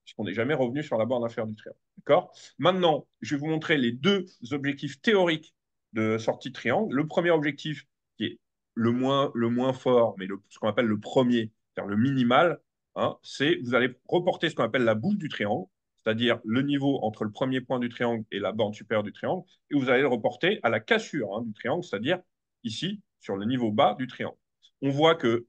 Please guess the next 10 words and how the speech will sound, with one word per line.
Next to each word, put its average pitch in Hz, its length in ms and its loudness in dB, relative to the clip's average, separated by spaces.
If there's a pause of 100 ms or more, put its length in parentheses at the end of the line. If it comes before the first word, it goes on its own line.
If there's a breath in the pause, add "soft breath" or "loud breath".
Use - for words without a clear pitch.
(100)
ce - 180 0
premier 175 240 0
objectif 123 580 -2
vous 123 100 -4
donne 127 300 4 (800)
cette 185 260 0
zone-là 135 540 4 (240)
d'objectif, 107 520 -6
vous - 160 -20
voyez. 120 380 -2